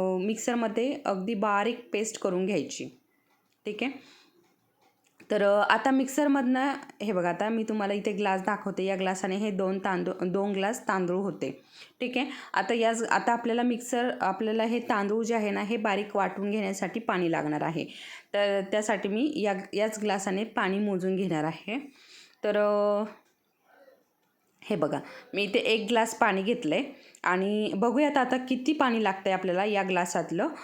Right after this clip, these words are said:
हे पूर्ण वाटून घेण्यासाठी. तर थोडंसं पाणी घातलं आहे आणि जास्त पाणी पण घालायचं नाही, अ, कारण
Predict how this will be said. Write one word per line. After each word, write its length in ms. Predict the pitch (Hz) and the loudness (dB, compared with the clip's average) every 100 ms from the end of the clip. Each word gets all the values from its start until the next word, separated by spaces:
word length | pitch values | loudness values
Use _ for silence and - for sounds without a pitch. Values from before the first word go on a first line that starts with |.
| - - | -18 -6
हे 60 | 226 | -4
पूर्ण 380 | - 214 196 294 | 0 0 2 2
वाटून 340 | 233 180 170 | 2 2 0
घेण्यासाठी. 580 | 196 160 165 160 - 135 - - - | 2 0 0 -2 -4 -10 -12 -20 -6
तर 100 | 196 202 | -4 0
थोडंसं 300 | 226 208 240 | 0 0 0
पाणी 280 | 247 208 214 | 0 0 0
घातलं 320 | 233 233 196 | -2 -2 -2
आहे 80 | 247 - - - | -2 -8 -16 -2
आणि 200 | 180 220 | 0 4
जास्त 280 | 240 240 277 | 2 2 2
पाणी 260 | 254 233 | 2 2
पण 200 | 226 247 | 2 0
घालायचं 420 | 254 233 202 214 | 2 2 0 0
नाही, 420 | 208 190 180 220 - - - - | 0 -2 -2 -4 -6 -16 -10 0
अ, 340 | 180 185 185 | 4 4 4
कारण 440 | 185 214 202 320 | 4 2 2 0